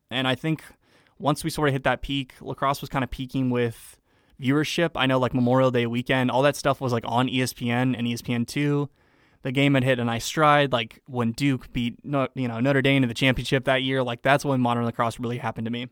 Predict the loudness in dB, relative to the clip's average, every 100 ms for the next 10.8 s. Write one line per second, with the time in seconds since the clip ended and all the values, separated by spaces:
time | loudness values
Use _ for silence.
0 | _ -4 -2 2 2 2 2 2 2 -2
1 | -8 -8 -8 -8 -14 -8 -4 -2 -4 -4
2 | -6 -4 -2 -2 -2 -6 -4 0 0 0
3 | -4 -6 -8 -4 -2 -2 -4 -6 -8 -16
4 | -10 -8 -6 -6 -4 -2 -2 -2 -6 -10
5 | -20 -20 -12 -6 -4 -2 -2 2 0 0
6 | 0 0 -2 -10 -12 -18 _ _ _ _
7 | _ -6 2 2 2 2 4 4 4 6
8 | 6 2 0 0 0 0 -2 -2 -2 2
9 | 2 2 2 2 0 -2 -2 -4 -2 -4
10 | -4 -6 -8 -4 2 4 4 0